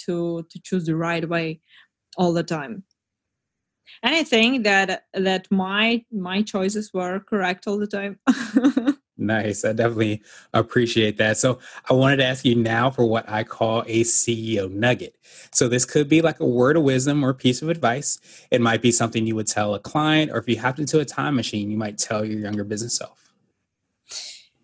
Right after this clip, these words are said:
Speaker 1: Okay. C E O nugget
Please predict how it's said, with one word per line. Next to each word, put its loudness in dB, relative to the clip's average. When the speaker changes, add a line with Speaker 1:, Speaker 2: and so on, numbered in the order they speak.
Speaker 1:
Okay. 4
C 0
E 0
O 2
nugget 0